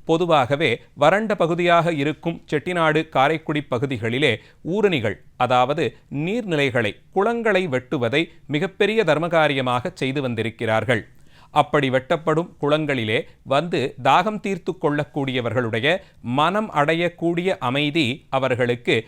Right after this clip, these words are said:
உயர்ந்த புண்ணியமாக மாற்றிக் கொடுக்கும் என்றும், இந்த தாகம் தீர்க்கும் திருப்பணியை உயரிய வேதங்களும் சாத்திரங்களெல்லாம் கொண்டாடுவதனாலும் இந்த திருப்பணியை அவர்களுக்கான பணியாக எடுத்து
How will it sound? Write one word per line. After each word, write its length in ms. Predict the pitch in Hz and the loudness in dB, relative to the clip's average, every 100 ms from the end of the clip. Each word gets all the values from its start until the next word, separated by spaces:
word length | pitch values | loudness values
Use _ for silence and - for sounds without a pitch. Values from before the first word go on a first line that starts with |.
| - | -10
உயர்ந்த 420 | - 139 180 214 226 | -6 0 0 0 -2
புண்ணியமாக 680 | 170 175 208 208 185 165 170 | -2 -4 -2 0 0 0 0
மாற்றிக் 400 | 147 151 170 - | -2 -2 -8 -4
கொடுக்கும் 460 | 143 131 - 143 117 - | -2 -2 -2 -4 -4 -8
என்றும், 400 | 113 110 139 117 - - - | -6 -2 -2 -4 -6 -12 -4
இந்த 340 | 151 151 143 120 | 0 2 2 2
தாகம் 380 | 123 151 196 226 | 2 2 0 -4
தீர்க்கும் 460 | 214 214 214 196 175 | -4 -6 -6 -8 -4
திருப்பணியை 640 | 165 175 - 135 107 151 165 - - | -4 -2 -4 -4 0 0 0 -8 -12
உயரிய 440 | 147 156 214 220 190 120 | -4 0 2 2 2 2
வேதங்களும் 680 | 139 196 208 196 160 156 - | 0 2 -2 -2 0 0 -4
சாத்திரங்களெல்லாம் 1000 | - 139 165 202 196 170 143 127 147 123 131 - - | -2 0 2 0 0 0 0 0 0 0 -4 -16 -2
கொண்டாடுவதனாலும் 1000 | 175 202 220 220 202 165 147 120 131 131 139 - - | -2 2 2 2 2 0 2 0 0 0 -4 -12 -6
இந்த 320 | 151 180 175 | -4 0 -2
திருப்பணியை 580 | - 208 - 196 170 170 | 0 -4 -2 -2 0 0
அவர்களுக்கான 720 | - 139 151 156 151 156 160 180 | 0 0 0 -2 -2 -2 -2 -2
பணியாக 500 | 123 143 151 139 131 | -2 0 2 2 0
எடுத்து 400 | 113 113 120 185 | 0 -2 -2 0